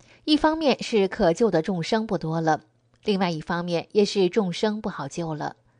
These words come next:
所以我们救度众生要更用心。现在越是这样的人，我越对他好，我心里不放松，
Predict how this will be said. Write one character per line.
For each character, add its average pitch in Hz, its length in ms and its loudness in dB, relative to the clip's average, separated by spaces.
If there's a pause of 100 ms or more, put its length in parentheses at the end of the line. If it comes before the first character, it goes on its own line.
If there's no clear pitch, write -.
(260)
所 - 160 6
以 262 140 8
我 240 100 8
们 185 180 2
救 247 140 -2
度 220 140 2
众 185 240 0
生 214 260 -4
要 175 220 0
更 196 200 -6
用 156 160 -8
心。 160 320 -10 (680)
现 170 240 -2
在 156 260 0 (240)
越 262 220 10
是 196 200 2
这 202 120 -6
样 165 180 -4
的 156 100 -8
人， 156 280 0 (100)
我 196 220 6
越 214 240 2
对 190 100 -8
他 - 220 -12
好， 147 320 -2 (460)
我 220 200 10
心 240 180 -2
里 196 120 0
不 151 100 -6
放 160 260 -6
松， 170 300 0